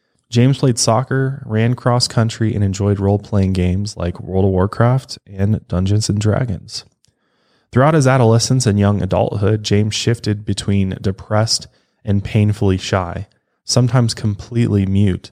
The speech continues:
and outbursts of attention-seeking behaviors during manic episodes. In middle school, James started to suffer from more severe mental health problems.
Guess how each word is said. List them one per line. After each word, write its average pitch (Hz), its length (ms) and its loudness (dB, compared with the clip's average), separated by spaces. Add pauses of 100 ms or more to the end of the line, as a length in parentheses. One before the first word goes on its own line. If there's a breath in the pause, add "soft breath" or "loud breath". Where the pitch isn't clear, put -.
(400)
and 98 220 2
outbursts 107 560 0
of 101 100 -4
attention-seeking 101 960 -2
behaviors 95 760 -2
during 85 360 0
manic 92 480 -4
episodes. - 720 -4 (920)
In 107 180 2
middle 156 180 4
school, 98 540 -4 (240)
James 117 280 2
started 110 260 4
to 98 80 2
suffer 98 380 -2
from 95 200 -8
more 95 280 -4
severe 90 320 -6
mental 87 320 -8
health 101 260 -4
problems. 80 460 -10